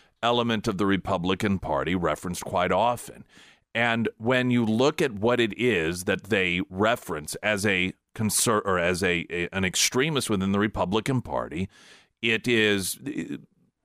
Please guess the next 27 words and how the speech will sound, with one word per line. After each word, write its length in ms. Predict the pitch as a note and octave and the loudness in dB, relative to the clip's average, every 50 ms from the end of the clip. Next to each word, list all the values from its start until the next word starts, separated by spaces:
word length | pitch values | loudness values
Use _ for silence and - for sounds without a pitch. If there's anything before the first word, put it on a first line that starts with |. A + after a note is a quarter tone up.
| _ _ _ _ _ _ _ _ _ _ _ _ _ _ _ _ _ _ _ _ _ _ _ _ _ _ _ _ A2+ A#2 | _ _ _ _ _ _ _ _ _ _ _ _ _ _ _ _ _ _ _ _ _ _ _ _ _ _ _ _ -2 0
is 100 | A2 A2+ | 2 2
an 100 | B2 C3+ | 2 2
individual 680 | C#3 D3+ E3+ F#3 E3+ D#3+ D#3 C3+ A2+ B2 C3 B2+ B2+ | 2 2 2 2 2 2 2 2 2 2 2 2 2
that 240 | A#2 B2+ A#2+ A#2+ A#2 | 2 2 0 0 0
commits 360 | - C3 A#2 A#2 A#2 A2 - | 0 0 2 2 2 0 0
a 60 | B2 A2 | 0 0
number 260 | A2+ A2+ A2 A2 G#2+ | 2 2 2 2 2
of 100 | G2+ F#2+ | 2 2
different 280 | G#2 G2+ - G#2+ F#2+ | 0 -2 0 0 -2
offenses. 580 | F2+ - - G2+ F2+ E2 - - F#2 F2 E2+ F#2+ | -2 -2 0 -2 -2 -2 -2 -4 -4 -4 -2 -2
One 440 | G#2 A2 A#2 A#2 A#2+ A#2 A#2+ B2 A2+ | 0 0 2 2 2 2 0 0 0
being, 420 | G#2+ A#2+ A2 A2 G#2+ G#2+ G#2 G#2 | 0 0 2 2 2 2 0 0
if 220 | G#2+ F#2 - - A2+ | -2 -2 -4 -6 -4
you, 360 | A#2 A2+ A2+ A2 A2 G#2 F#2+ | -2 0 2 2 0 0 -2
if 200 | F#2+ G2 - - | -4 -6 -6 -2
you 180 | C#3+ D#3 D#3+ D3+ | 0 2 2 4
are 300 | D3+ C#3+ C#3 C#3 C3+ - | 4 4 4 2 2 0
a 100 | A#2+ A#2+ | 0 0
Republican 640 | A#2 A#2 G#2 - A2+ G#2 G2+ G#2 G2 A2 G#2 F#2+ | 0 0 0 0 -2 0 0 0 0 0 0 0
and 100 | G2 F#2+ | 0 0
you 140 | G2 A2 A#2+ | 2 2 2
do 140 | B2+ B2+ B2 | 2 2 2
not 240 | A#2+ A2+ A2 - - | 2 0 0 -2 -4
feel 340 | - A#2 G#2+ G2 F#2+ F#2+ | -2 0 0 2 2 2
that 300 | F2+ G2+ F#2+ F#2+ F#2+ - - | 2 2 2 2 0 -2 -2
an 200 | F#2+ G#2 G#2 G#2+ - - | -2 0 0 -2 -2 -2
eight-year-old 880 | A#2 A#2 A#2+ A#2+ - G2 F#2 E2+ D#2 D2+ C#2 B1+ A#1 C2 D2 D#2+ E2+ | -2 -2 -2 -4 -4 -2 -2 0 0 0 -2 -2 -4 -8 -10 -12 -12